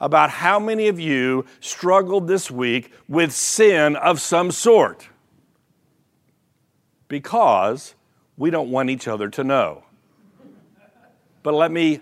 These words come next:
let you in on a secret. We all did. There was that moment when I wanted to get angry.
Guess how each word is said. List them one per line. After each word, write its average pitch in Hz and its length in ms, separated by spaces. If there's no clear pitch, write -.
let 143 320
you 139 160
in 123 140
on 117 140
a 120 40
secret. - 640
We 127 240
all 113 680
did. 95 520
There 160 160
was 165 320
that 160 200
moment 202 520
when 175 240
I 147 160
wanted 160 560
to 185 100
get 185 180
angry. 139 520